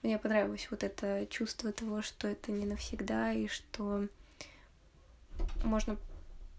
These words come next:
просто приятно пройтись вечером по городу,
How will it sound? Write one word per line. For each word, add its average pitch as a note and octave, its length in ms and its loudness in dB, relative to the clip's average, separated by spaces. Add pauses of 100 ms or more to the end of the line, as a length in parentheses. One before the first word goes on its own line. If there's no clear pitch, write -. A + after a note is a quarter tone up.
(180)
просто G#3 880 -2 (1300)
приятно G#3 480 2
пройтись G3+ 420 -2
вечером G#3 400 -2
по G#3 120 -4
городу, G#3+ 600 0